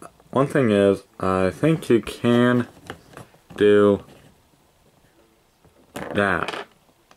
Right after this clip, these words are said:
So, yeah. Not quite sure if I got that on camera. So, but, and what the heck. So, yeah.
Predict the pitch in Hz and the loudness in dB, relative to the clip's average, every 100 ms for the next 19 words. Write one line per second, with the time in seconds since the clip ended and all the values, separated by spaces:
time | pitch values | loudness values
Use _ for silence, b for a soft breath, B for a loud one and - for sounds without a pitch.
0 | _ - - - - - - - - - | _ -20 -20 -20 -20 -20 -20 -18 -18 -14
1 | - - 90 90 82 _ - 92 82 - | -14 -8 -4 -4 -6 _ -6 -4 -6 -12
2 | b b b b b b b _ - _ | b b b b b b b _ -20 _
3 | - 95 101 110 - 113 104 107 101 98 | -6 -4 -2 -2 -2 -2 0 0 0 0
4 | - 98 98 - 82 85 - _ _ _ | 0 0 0 -4 -10 -10 -14 _ _ _
5 | _ _ - 85 82 - - _ _ _ | _ _ -12 -10 -10 -12 -14 _ _ _
6 | b b - - - - - 104 101 98 | b b -18 -16 -18 -14 -4 0 0 0
7 | - 85 - - - - - - - - | -4 -10 -10 -16 -18 -20 -20 -20 -20 -20
8 | - - - - 87 82 - 87 | -20 -20 -20 -10 -10 -10 -10 -8